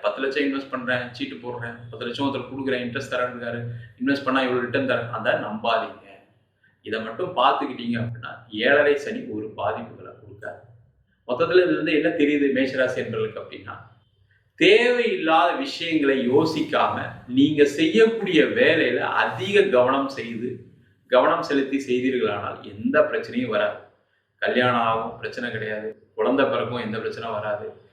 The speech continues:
வெளிநாடு வாய்ப்புகள் நிறைய வரும், அதை பயன்படுத்திங்க. வெளியூர் வாய்ப்பு வரும்,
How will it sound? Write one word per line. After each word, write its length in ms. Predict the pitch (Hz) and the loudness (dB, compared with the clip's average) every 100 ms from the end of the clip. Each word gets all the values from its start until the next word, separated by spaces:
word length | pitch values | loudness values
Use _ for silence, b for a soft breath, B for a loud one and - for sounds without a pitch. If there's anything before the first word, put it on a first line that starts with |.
| b b - | b b -2
வெளிநாடு 560 | 120 151 160 151 139 | 4 6 8 6 4
வாய்ப்புகள் 500 | 110 117 - 139 135 | 4 4 2 0 -2
நிறைய 300 | 110 110 120 | 0 -2 0
வரும், 480 | 110 110 113 - - | 0 -2 -4 -10 -12
அதை 280 | - - 170 | -8 -2 -2
பயன்படுத்திங்க. 960 | - 127 151 185 160 131 117 107 110 - 113 | 0 0 2 0 0 0 -2 -6 -8 -14 0
வெளியூர் 440 | 135 180 214 208 | 0 4 6 6
வாய்ப்பு 500 | 139 131 127 - 113 | 6 4 4 -2 -6
வரும், 260 | 110 - | -6 -6